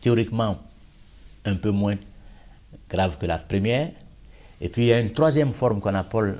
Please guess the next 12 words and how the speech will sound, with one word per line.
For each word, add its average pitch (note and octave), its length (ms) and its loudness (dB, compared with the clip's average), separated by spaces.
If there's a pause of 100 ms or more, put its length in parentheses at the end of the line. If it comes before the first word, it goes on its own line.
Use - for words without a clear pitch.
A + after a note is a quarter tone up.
qu'on G2 100 -2
appelle G2 320 0
la E2+ 100 2
forme G#2 300 -4 (160)
S - 220 0
C. - 340 -4 (1000)
Et F2+ 100 0
c-, - 240 -2 (100)
ici, E3 420 4
c'est - 160 -2
la G#2 100 4
particularité B2 1000 0